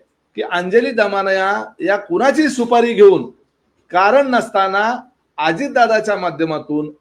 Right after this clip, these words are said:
एक प्रकारे राज्य सरकारला बदनाम करत आहेत. अजितदादा म्हणजे राज्य सरकारचे घटक आहेत, ते शासन आहेत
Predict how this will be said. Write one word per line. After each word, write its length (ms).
एक 300
प्रकारे 460
राज्य 360
सरकारला 600
बदनाम 380
करत 260
आहेत. 220
अजितदादा 760
म्हणजे 420
राज्य 380
सरकारचे 580
घटक 460
आहेत, 180
ते 180
शासन 300
आहेत 260